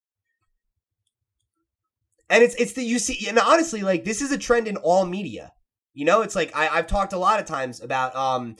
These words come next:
my favorite podcast, Kinda Funny. All four of the people that were there worked at I G N for, like, ten plus years,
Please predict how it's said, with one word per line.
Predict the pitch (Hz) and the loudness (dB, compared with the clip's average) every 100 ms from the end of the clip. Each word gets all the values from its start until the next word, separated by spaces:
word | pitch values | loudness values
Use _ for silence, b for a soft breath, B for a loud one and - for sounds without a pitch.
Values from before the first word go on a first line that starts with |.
| b b | b b
my | 139 143 | -2 0
favorite | 170 165 165 | 0 0 0
podcast, | 202 185 107 95 - - _ _ - | -2 -4 -6 -16 -18 -20 _ _ -16
Kinda | - 156 151 | -4 0 0
Funny. | 175 143 87 _ _ _ - | -2 -6 -10 _ _ _ 2
All | 156 185 | 4 6
four | 196 208 208 | 4 -2 -4
of | 175 | -4
the | |
people | 180 196 190 | -4 -4 -4
that | 175 151 | -4 -2
were | 143 | -2
there | 143 170 147 135 - b | 2 2 2 0 -6 b
worked | - 156 165 | -2 0 2
at | |
I | 156 156 | 2 2
G | 131 135 | -2 -4
N | 139 98 82 _ | -4 -4 -12 _
for, | _ 127 127 | _ -8 -4
like, | 123 123 _ | -4 -6 _
ten | - 143 151 | -4 -2 -2
plus | 147 160 151 | 0 0 0
years, | 131 120 123 139 - | -4 -2 -2 -4 -12